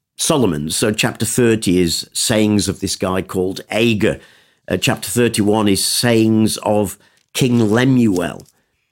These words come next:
But then there's what is often put in many of our Bibles as a sort of epilogue at the end of the book,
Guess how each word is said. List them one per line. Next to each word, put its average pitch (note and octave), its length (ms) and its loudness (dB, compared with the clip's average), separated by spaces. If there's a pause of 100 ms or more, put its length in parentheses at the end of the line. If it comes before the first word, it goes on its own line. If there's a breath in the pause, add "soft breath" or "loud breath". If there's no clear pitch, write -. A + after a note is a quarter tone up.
(480)
But - 160 -2
then G#3+ 260 2
there's F#3 580 0 (280)
what B2 220 0
is C3 180 2
often A#2 540 0
put G#2+ 240 0
in G#2+ 120 4
many B2 240 4
of G#2+ 120 0
our F#2+ 140 0
Bibles F2+ 580 -2
as F#2+ 160 -6
a G#2+ 80 0
sort A2 320 -2
of G2 160 -2 (260)
epilogue F2+ 800 -2 (580 soft breath)
at A2+ 160 -2
the A2 180 4
end A#2 480 2 (160)
of F2+ 140 -4
the F2+ 100 -4
book, D#2+ 440 -6